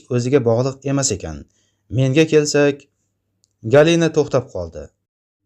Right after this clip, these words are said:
Olim uning yuziga qarab, o'zi or qiladigan,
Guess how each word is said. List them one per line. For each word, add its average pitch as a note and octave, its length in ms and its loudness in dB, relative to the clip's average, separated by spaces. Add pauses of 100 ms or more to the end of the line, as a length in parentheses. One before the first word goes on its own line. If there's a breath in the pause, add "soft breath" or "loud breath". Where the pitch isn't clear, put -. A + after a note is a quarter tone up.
(180)
Olim D#3 460 6
uning E3 240 0
yuziga D3 400 2
qarab, C#3+ 300 0 (120)
o'zi B2+ 280 2 (100)
or B2+ 280 2
qiladigan, B2 540 2